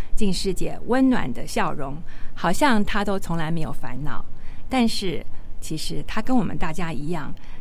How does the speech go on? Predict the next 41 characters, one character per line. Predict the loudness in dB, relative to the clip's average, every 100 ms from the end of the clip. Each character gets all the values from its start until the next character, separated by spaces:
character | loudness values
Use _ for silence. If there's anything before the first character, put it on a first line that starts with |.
| -6
她 | -4
也 | 0 2
有 | 2 2
历 | 0 0
经 | 0 0
生 | 0 0
命 | 0 -2
中 | -4 -2
的 | -2
一 |
些 | 0 -2 -2
困 | -2 -2 -2
境。 | -2 0 0 0 -2 -2 -2 0 -2 -2
那 | 0 0 0 -2 -2
到 | -2 0
底 | 0
她 | -2 -2
是 | -2 -2
如 | -4 -2
何 | -2 0 -2 -2 -4 -4 -2
在 | 0 0
面 | 2 2
对 | 2 2
这 | 0 0
些 | -2 -2
生 | -2 -2
命 | 0 -2
中 | -4
的 | -6 -6
低 | -2 -2
潮， | -2 -4 -4 -4 -4 -4
她 | -4
怎 | -4 -4
么 | -4
样 | -2 -2 -4 -6
走 | -6 -6 -4
出 | -2
来 | 0 0
呢？ | -2 -6 -6 -4 -2 -2 0 2
我 | 2
想 | 0 0 0